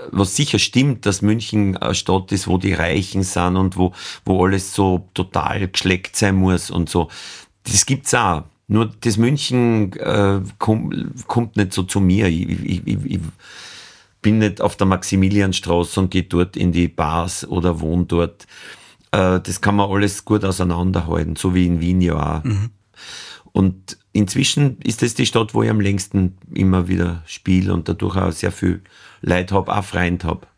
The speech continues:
Speaker 2: Das heißt, es verbindet dich schon etwas dann mit der Stadt eigentlich?
Speaker 1: Ja, ja, weil ich halt lang dort war und, und
Speaker 2: Mhm.
Speaker 1: in jungen Jahren auch dort war. Dasselbe in Berlin. Berlin ist einfach,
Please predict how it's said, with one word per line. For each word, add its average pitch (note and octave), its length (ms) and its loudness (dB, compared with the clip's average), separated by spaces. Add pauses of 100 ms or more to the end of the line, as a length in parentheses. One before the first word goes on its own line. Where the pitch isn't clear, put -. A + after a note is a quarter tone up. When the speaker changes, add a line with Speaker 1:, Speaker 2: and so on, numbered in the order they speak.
(120)
Speaker 2:
Das A#2+ 160 -4
heißt, C#3+ 180 0
es C#3 80 -4
verbindet C#3 380 -2
dich B2 120 -6
schon G#2 160 -2
etwas F#2+ 300 -8
dann F#2 160 -2
mit F#2 160 -6
der F#2 60 -6
Stadt E2 320 -10
eigentlich? F2 360 -8
Speaker 1:
Ja, A2 140 4
ja, G#2 240 2
weil F#2+ 140 2
ich F#2+ 60 2
halt F#2+ 180 0
lang F#2 220 0
dort F#2+ 300 -4
war G#2 200 0
und, F#2+ 160 -4
und G2 240 0
Speaker 2:
Mhm. F#2+ 40 -2
Speaker 1:
in G2 100 4
jungen A#2+ 260 2
Jahren F#2+ 320 2
auch E2 80 -2
dort - 380 -10
war. F2+ 120 -6
Dasselbe G2+ 400 2
in G2 140 0
Berlin. F#2 380 0 (760)
Berlin G#2 480 4
ist - 360 -4
einfach, - 460 -2